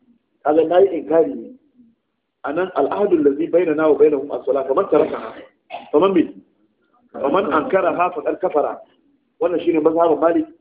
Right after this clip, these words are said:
shine mazhabin Shafi, shine mazhabin Abu Hanifa da sauran malamai. Khilafan li Ahmad bin Hanbal. An gane wannan ko?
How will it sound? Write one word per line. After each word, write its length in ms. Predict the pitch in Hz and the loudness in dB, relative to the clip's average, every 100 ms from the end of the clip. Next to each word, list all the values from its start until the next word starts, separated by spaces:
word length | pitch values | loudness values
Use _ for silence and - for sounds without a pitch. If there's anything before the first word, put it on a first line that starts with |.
| _ | _
shine 200 | - 160 | -8 -4
mazhabin 360 | 156 165 165 143 | 0 2 2 2
Shafi, 320 | 165 165 165 - _ | 0 0 -8 -18 _
shine 220 | 175 170 | -2 0
mazhabin 360 | 156 165 165 139 | 2 2 2 0
Abu 160 | 147 | 0
Hanifa 560 | 165 160 180 170 170 - _ _ _ - | 0 0 0 0 -2 -12 _ _ _ -8
da 80 | 123 | -2
sauran 360 | 160 170 165 165 | 2 2 2 0
malamai. 520 | 139 117 110 123 120 _ _ _ _ _ _ _ 143 | -2 -4 -4 -4 -4 _ _ _ _ _ _ _ 0
Khilafan 480 | 143 175 - 156 139 | 2 2 2 2 2
li 80 | |
Ahmad 360 | 156 165 151 120 | 0 0 -2 0
bin 120 | 151 | -2
Hanbal. 500 | 135 147 143 127 - _ _ _ _ _ _ _ _ _ _ _ _ _ _ _ _ 151 | 0 -2 -2 -4 -6 _ _ _ _ _ _ _ _ _ _ _ _ _ _ _ _ -6
An 80 | |
gane 120 | 170 180 | -4 -2
wannan 180 | 175 151 | -2 2
ko? 240 | 185 - | 2 2